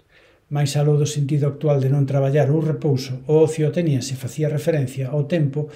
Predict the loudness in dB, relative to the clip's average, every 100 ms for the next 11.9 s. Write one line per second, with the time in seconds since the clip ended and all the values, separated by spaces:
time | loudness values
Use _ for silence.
0 | -18 -20 -6 0 4 4 4 4 2 0
1 | -4 -2 0 0 0 0 -2 -2 -2 -2
2 | -2 -4 -8 -8 -12 -12 -10 -6 0 0
3 | -2 -10 -20 -20 -20 -20 -10 -6 -2 0
4 | 2 4 2 2 0 0 -6 -14 -8 -6
5 | -4 0 2 2 2 2 0 0 -2 -2
6 | 0 -2 -6 -12 -14 -20 -20 _ _ _
7 | _ _ _ -20 _ -20 _ -2 0 2
8 | 4 2 4 2 0 2 2 2 0 0
9 | 4 4 6 4 4 2 0 0 0 0
10 | -2 0 2 4 2 0 -2 0 2 2
11 | 2 2 2 0 0 0 -2 -4